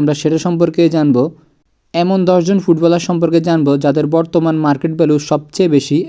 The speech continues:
এবং যাদেরকে কিনতে হলে সবচেয়ে বেশি টাকা গুনতে হবে যে কোনো ক্লাবকে। তো চলুন দশ নম্বর খেলোয়াড় থেকে শুরু করা যাক। এ তালিকা নাম্বার দশে আছেন ইংল্যান্ড এবং চেলসির মিডফিল্ডার পালমার, যার বর্তমান মার্কেট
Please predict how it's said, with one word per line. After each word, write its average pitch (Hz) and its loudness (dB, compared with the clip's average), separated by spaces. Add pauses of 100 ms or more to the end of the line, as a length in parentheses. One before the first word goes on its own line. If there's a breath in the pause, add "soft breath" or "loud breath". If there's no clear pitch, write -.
এবং 147 2 (560 soft breath)
যাদেরকে 151 0
কিনতে 190 2
হলে 147 4 (160)
সবচেয়ে 160 -2
বেশি 156 -2
টাকা 160 0
গুনতে 147 -2
হবে 143 2
যে 147 2
কোনো 127 2
ক্লাবকে। 113 -4 (560)
তো 175 2 (100)
চলুন 180 4 (480)
দশ 160 -2 (100)
নম্বর 170 2
খেলোয়াড় 151 0
থেকে 151 -2
শুরু 139 0
করা 117 0
যাক। 107 -6 (880)
এ - 2
তালিকা 202 2 (160)
নাম্বার 139 2 (120)
দশে 143 0
আছেন 131 0 (220)
ইংল্যান্ড 175 2
এবং 156 0 (120)
চেলসির 147 0
মিডফিল্ডার 147 2 (160)
পালমার, 147 2 (400 soft breath)
যার 135 0
বর্তমান 165 0 (100)
মার্কেট 151 -2